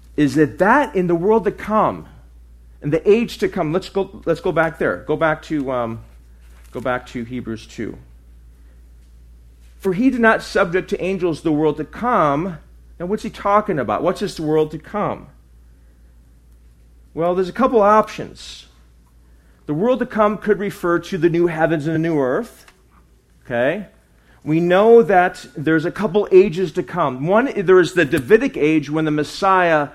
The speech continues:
rules on this earth. And all the prophecies concerning his rulership will come to pass.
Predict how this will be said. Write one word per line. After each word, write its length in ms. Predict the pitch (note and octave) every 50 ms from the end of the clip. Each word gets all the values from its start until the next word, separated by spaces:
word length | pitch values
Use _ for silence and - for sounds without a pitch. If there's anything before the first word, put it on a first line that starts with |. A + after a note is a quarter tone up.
| - - - _ _ _ _ _ _
rules 480 | A#2+ C#3 D#3 G3 A3+ A#3 G3+ F3 C#3
on 160 | D#3 D#3 D#3 E3
this 220 | D#3+ D#3 - - -
earth. 480 | D#3+ D#3 C#3 A2+ G#2 A2 - - - _ _ - _ _ _ _ _ _ _ -
And 260 | D3+ D3+ D3+ D#3 D3
all 300 | - D#3 F3 G3 G#3+ A3
the 80 | G#3 -
prophecies 840 | - - G3+ G#3 G#3 A3 A3 A3 G3+ F3+ - - E3+ D#3+ D3 -
concerning 480 | - F3 D#3 - - F#3 F3+ F3 F3+ E3
his 180 | E3 D#3 B2+
rulership 560 | C3+ D3+ F#3 F#3+ F3 D#3+ - - C#3+ C3 A2+
will 120 | - D3+ D3+
come 220 | D3+ - D#3+ D3+
to 60 | C#3
pass. 600 | B2+ - C#3 B2 G#2 - - - - - - -